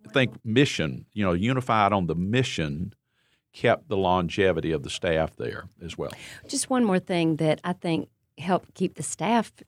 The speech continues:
Speaker 2: together and cohesive was our staff retreat that we
Speaker 1: Yes, that
Speaker 2: took
Speaker 1: was
Speaker 2: each
Speaker 1: a, an
Speaker 2: spring at the
Speaker 1: annual
Speaker 2: beach
Speaker 1: retreat. Yeah.
Speaker 2: that did not have anything to do with work, and the spouses came. And, um,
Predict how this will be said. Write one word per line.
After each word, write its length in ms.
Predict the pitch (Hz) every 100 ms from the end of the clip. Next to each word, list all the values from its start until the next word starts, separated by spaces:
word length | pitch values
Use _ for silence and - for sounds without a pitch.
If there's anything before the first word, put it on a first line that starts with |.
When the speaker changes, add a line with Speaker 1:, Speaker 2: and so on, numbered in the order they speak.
| _ _
Speaker 2:
together 460 | - 165 180 180 160
and 120 | 156
cohesive 600 | 147 151 170 226 - 151
was 200 | 165 156
our 280 | 160 160 160 -
staff 500 | - - 180 180 147
retreat 480 | - - 214 233
that 140 | 110 127
we 40 | 160
Speaker 1:
Yes, 100 | -
that 80 | 175
Speaker 2:
took 80 | 101
Speaker 1:
was 80 | 160
Speaker 2:
each 40 |
Speaker 1:
a, 40 |
an 40 | -
Speaker 2:
spring 340 | - 202 208
at 20 | 185
the 60 |
Speaker 1:
annual 200 | 110 101
Speaker 2:
beach 240 | 170 196 185
Speaker 1:
retreat. 240 | 85 127 - - -
Yeah. 60 | -
Speaker 2:
that 160 | - 151
did 160 | 190 175
not 220 | 180 170
have 180 | 185 180
anything 320 | 175 170 156
to 80 | 151
do 180 | 156
with 220 | 156 156 -
work, 300 | 170 160 165
and 100 | 165
the 60 |
spouses 480 | 170 180 175 160 180
came. 500 | - 185 170 165 170 - - - - - -
And, 460 | 180 170 165 156 -
um, 420 | 180 160 165 -